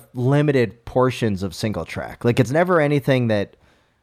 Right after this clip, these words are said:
it's not like the race is just the race for the whole shot, like you see at a U C I mountain bike World Cup, and there's this kinda, like, limited passing opportunities. The whole thing is a passing opportunity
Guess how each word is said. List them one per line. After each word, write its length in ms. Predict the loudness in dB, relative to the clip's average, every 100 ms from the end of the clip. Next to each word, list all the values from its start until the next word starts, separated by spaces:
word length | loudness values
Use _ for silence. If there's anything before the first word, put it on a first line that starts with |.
| _ _ _
it's 120 | -4
not 100 | 2
like 140 | 2 2
the 100 | 0
race 400 | 2 2 2 0
is 100 | -2
just 300 | 0 0 0
the 80 | 2
race 200 | 2 0
for 120 | -2
the 80 | 0
whole 180 | 2 0
shot, 320 | 2 2 2
like 200 | -2 -6
you 100 | -8
see 160 | -4 -4
at 60 | -2
a 40 |
U 140 | -4
C 160 | -4 -2
I 80 | 0
mountain 220 | 0 -2
bike 180 | -2 0
World 180 | 0 2
Cup, 240 | 2 2
and 100 | 2
there's 160 | 0 -2
this 120 | -6
kinda, 240 | -2 0
like, 200 | 0 -2 _ _ -4
limited 560 | 0 2 4 2 0
passing 420 | -2 0 0 0 2
opportunities. 720 | 2 2 -2 -2 -4 -6 -12 _ _ _ _
The 120 | 0 2
whole 200 | 2 2
thing 240 | 2 2
is 120 | 2
a 60 | 0
passing 440 | 2 2 2 -2
opportunity 760 | -4 -4 -8 -8 -8 -6 -6 -8